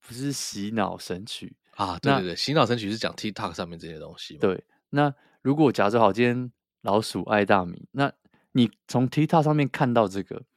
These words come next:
Speaker 1: 或者是甚至你在 Instagram 的那个 Reels 看到这个，那你觉得，“哇，这个歌很酷欸”，或者是最近很红的，啊，我知道了啦，最近最红的就是那个 One Love，One Love，One Love，Barbecue 了，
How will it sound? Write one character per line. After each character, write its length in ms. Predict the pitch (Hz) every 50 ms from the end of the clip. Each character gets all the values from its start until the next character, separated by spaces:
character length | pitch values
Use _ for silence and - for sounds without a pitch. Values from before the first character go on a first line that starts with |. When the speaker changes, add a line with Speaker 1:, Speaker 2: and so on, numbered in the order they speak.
| _ _ _
Speaker 1:
或 160 | - - 208
者 80 | 156 131
是 60 | 135
甚 220 | 131 - 175 147
至 120 | 135 147 143
你 140 | 120 95 87
在 400 | - - 113 107 101 92 92 90 _ _ _ _ _ _ _ _ _ _ _ -
Instagram 600 | 131 131 131 - - 127 - - 110 98 92 90
的 140 | 95 92
那 160 | 90 98 110 101
个 520 | - 101 95 85 82 82 - - 78 - -
Reels 540 | 123 131 135 123 107 90 - - - - - - _ _ _ _ _
看 100 | - 123 120
到 80 | 117
这 140 | 107 101 107
个， 140 | - - - - _ _ _ _ _ _ _ _ _ - _ _ _ _
那 140 | - 185 175
你 40 |
觉 100 | 127 120
得 40 | 147 - 190
，“哇， 140 | 180 139 - -
这 140 | - - 214
个 40 | 190
歌 220 | - 196 208 196
很 120 | 160 113 98
酷 420 | - - - - 240 202 175 135 110 98
欸”， 120 | 95 95
或 160 | - 165 170
者 60 | 165
是 80 | 165 175
最 180 | 160 - 185 175
近 140 | 180 160
很 100 | 127 104
红 220 | 92 113 98 98 98
的， 140 | 104 98 98 -
啊， 120 | 117 104
我 100 | 101 101
知 100 | 101 131
道 180 | 147 165 143 117
了 100 | 101 95
啦， 200 | 92 90 95 - - - - _ _ _ _ _
最 140 | - 185 185
近 100 | 170 151
最 160 | - 190 160
红 140 | 131 117 113
的 80 | 113
就 100 | 113 139
是 80 | 143 147
那 120 | 151 151
个 80 | 127 120
One 240 | 117 117 117 113 117
Love，One 420 | 120 117 117 113 117 113 113 113
Love，One 460 | 113 117 117 110 117 113 110 110 113
Love，Barbecue 1200 | 110 117 117 117 117 113 113 - - 120 127 123 - 120 113 - - - - 127 127 127 123 120 117
了， 340 | 110 110 104 107 107 110